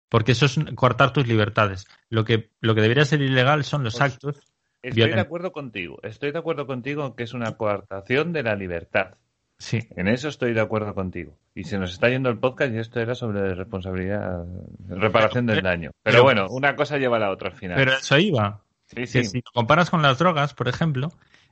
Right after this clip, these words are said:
Speaker 1: en la,
Speaker 2: Mm.
Speaker 1: con las drogas tú, si las, si haces un uso responsable de la,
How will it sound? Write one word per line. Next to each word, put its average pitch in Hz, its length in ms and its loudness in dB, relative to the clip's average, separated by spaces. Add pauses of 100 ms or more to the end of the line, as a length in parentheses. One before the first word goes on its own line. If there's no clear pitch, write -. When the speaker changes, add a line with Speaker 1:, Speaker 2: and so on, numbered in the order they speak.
Speaker 1:
en 110 120 4
la, 113 140 6
Speaker 2:
Mm. 98 160 -4
Speaker 1:
con 113 100 -14
las 107 160 2
drogas 170 460 0
tú, - 260 -4
si 117 220 0
las, 101 300 -2
si - 160 -4
haces 127 280 0
un 151 100 2
uso 151 240 2
responsable 135 520 0
de 135 120 2
la, 135 140 -2